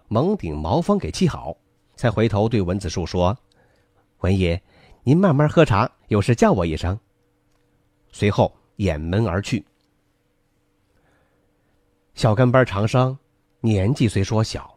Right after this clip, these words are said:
却很懂事啊。他看文子树这几天心情不好，不仅处处小心伺候，还想方设法的说点好听的话，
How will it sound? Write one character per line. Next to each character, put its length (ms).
却 160
很 240
懂 160
事 220
啊。 160
他 120
看 180
文 140
子 100
树 160
这 140
几 160
天 160
心 240
情 200
不 140
好， 340
不 100
仅 160
处 160
处 140
小 260
心 220
伺 280
候， 320
还 160
想 200
方 160
设 200
法 200
的 200
说 120
点 160
好 240
听 160
的 80
话， 260